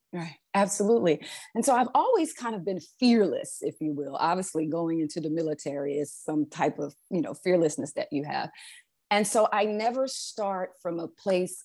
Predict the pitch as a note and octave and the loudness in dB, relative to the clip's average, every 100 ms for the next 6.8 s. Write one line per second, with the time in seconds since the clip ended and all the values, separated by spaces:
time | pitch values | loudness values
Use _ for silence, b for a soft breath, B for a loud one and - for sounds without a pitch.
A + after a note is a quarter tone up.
0 | - D#3 D3+ D3 C3+ - D3+ C#3+ C#3+ D3+ | -8 -4 -2 -2 -6 -4 -2 2 2 0
1 | - A#3+ F4 G3 C#3 - _ _ _ _ | -2 4 6 4 0 -12 _ _ _ _
2 | F3+ F3 E3 E3+ E3+ E3 E3+ E3 E3 F3+ | 4 6 6 6 6 4 4 4 4 2
3 | F#3 - F#3+ F3 E3 E3 C3 F3 F3 E3+ | -4 -12 -10 -4 -2 -2 -2 0 2 0
4 | F3+ E3+ E3 E3 F3 D3+ D#3+ D#3 D#3 C#3+ | -2 -4 -6 -4 -4 -2 -4 -2 -4 0
5 | D3+ D#3 D3+ - D#3 C#3+ C#3 D3+ F3 - | 0 0 -2 -2 -2 -2 -4 -2 -2 -4
6 | _ - D3 D3 C#3 - - - | _ -2 0 0 -4 -10 -12 -16